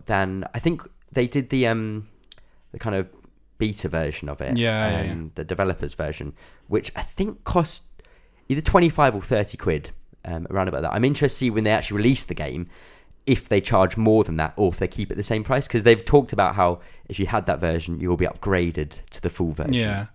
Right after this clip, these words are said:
Speaker 1: at launch. Um, only thing I'm gonna say on this, so I really like Dreams. I think it's a really cool idea. Who knows if it's actually gonna be successful and have legs and stuff.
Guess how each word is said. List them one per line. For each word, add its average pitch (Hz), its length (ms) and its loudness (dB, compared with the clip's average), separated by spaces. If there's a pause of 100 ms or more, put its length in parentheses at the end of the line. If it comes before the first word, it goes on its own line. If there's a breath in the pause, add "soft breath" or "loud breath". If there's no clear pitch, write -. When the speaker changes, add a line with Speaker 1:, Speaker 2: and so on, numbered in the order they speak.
(180)
Speaker 1:
at - 100 -8
launch. 78 400 -8 (600 loud breath)
Um, 98 420 0 (1120)
only 151 200 12
thing 160 140 2
I'm 151 60 4
gonna 139 120 6
say 127 200 4
on 98 80 2
this, 95 180 0
so 113 240 4
I 139 540 6
really 117 480 6
like 90 240 0
Dreams. 85 420 -6
I 101 60 -10
think 101 160 -6
it's 92 100 -8
a 107 40 -2
really 113 460 0
cool 98 380 2
idea. 80 500 -2 (1300 soft breath)
Who 139 180 10
knows 135 280 10
if 113 80 6
it's - 180 2
actually 95 340 -4
gonna 92 380 4 (340)
be 95 120 -4
successful - 580 -6
and 82 100 0
have 90 220 -2
legs 90 360 0
and 80 100 -8
stuff. 80 220 -6